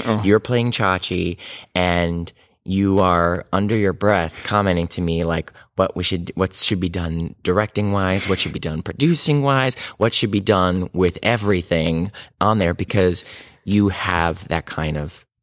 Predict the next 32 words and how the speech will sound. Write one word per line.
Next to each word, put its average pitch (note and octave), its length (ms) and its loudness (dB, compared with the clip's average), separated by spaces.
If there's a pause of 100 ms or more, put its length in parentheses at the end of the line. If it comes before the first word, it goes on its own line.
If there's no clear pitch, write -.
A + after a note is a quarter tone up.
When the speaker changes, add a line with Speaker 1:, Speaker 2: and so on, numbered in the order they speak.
(140)
Speaker 2:
brain. F2+ 460 -2 (120)
You G#2 260 2
are G2 440 4
definitely, A2 680 0 (440)
uh, F2 500 2
a F#2+ 80 2
leader F#2+ 420 2
in E2 200 -6
that D#2+ 200 -4
way. D#2 240 -6 (260)
Whereas F#2+ 300 4
I'm A2+ 360 2
sitting - 240 0
there F2 120 -2
going, E2 380 -2 (280)
"I E2+ 200 0
don't E3 140 2
really F2+ 260 -2
care. F2+ 400 0
I'm F#2 160 2
just - 320 2
<laughs> - 80 -2
glad B2+ 260 4
I'm, A#2 320 0
I'm B2 160 2
playing A#2 260 2
Richie. F2+ 340 0
That's E2 200 0
all F#2+ 160 4
I F2 80 0
can F2 180 -4
handle." F2 440 -2